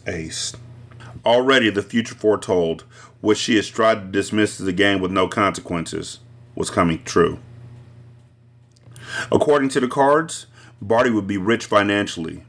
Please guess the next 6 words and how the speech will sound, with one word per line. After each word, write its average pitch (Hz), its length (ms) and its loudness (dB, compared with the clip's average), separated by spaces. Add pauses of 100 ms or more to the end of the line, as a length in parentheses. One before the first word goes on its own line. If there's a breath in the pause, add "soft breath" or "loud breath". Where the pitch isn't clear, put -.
but 98 200 0
also 110 320 2
in 87 120 -2
talent, 90 500 0 (240)
spirit, 92 540 4 (180)
intellect, 87 640 -2